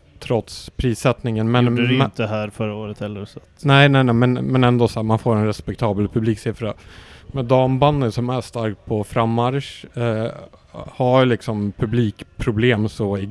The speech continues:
Speaker 1: i grundserien. Att man tar trehundra, vad är det, trehundrafyrtio, trehundrasextio spänn för en finalbiljett, det tycker jag är lite tråkigt. Det är väl bättre att försöka få dit mycket folk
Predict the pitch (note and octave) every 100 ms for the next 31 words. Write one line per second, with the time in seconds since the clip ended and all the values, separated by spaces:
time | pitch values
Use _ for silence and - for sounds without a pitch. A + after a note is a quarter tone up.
0 | - - A2 G#2+ A#2+ G#2+ G#2 B2+ A2 G2+
1 | A2 G2 - _ - C3 - A2 A2 -
2 | B2+ B2 A#2+ A2+ G#2 - B2 A2+ A2 G#2
3 | G#2 G2+ - - A#2 A2+ A2 A#2 A2+ A2
4 | B2 - - A#2 B2+ A#2 A#2 B2 - -
5 | A#2 - A#2 A2+ A2+ _ - _ - -
6 | A#2 A2+ - B2 B2 A#2 A2+ A#2 C3 A2
7 | _ C3 A#2 A#2+ A#2+ A#2 A2 - A#2 -
8 | - A2 A2 C3 - - A2+ G2+ A2 A#2
9 | G#2 A2 - A#2 C#3 C3 C#3 C3+ - B2
10 | C3 A#2+ A#2+ -